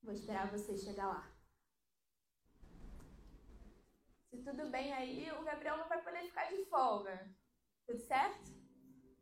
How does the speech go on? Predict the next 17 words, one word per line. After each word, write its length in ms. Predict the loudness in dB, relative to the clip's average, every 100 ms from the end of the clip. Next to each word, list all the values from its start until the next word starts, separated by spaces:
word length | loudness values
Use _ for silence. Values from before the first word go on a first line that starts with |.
| -10 -4
Quer 120 | -4
que 80 | -4
eu 40 |
chame 240 | -4 -4
ele 140 | -4 -2
de 60 |
volta? 300 | 2 2 0 -10 -20 -20 -20 -20 -20 -20 _ _ -20 _ _ _ _ _ _ -6
Vocês 160 | -4
que 80 | -4
mandam. 500 | -4 -4 -6 -10 -10 -14 _ _ _ _ _
Cadê 180 | 0 2
o 40 |
Gabriel? 420 | 2 2 2 2
Tá 60 | 0
aí? 420 | 0 0 -4 -10 -18 -20 -20 _ _ _ _ _ _ _ _ _ _ _ _ _ _ _ _ _ _ _ _ _ -20 -20 -12
Gabriel, 540 | -8 -4 0 2 2 0
desculpa. 600 | -4 -6 -6 -8 -8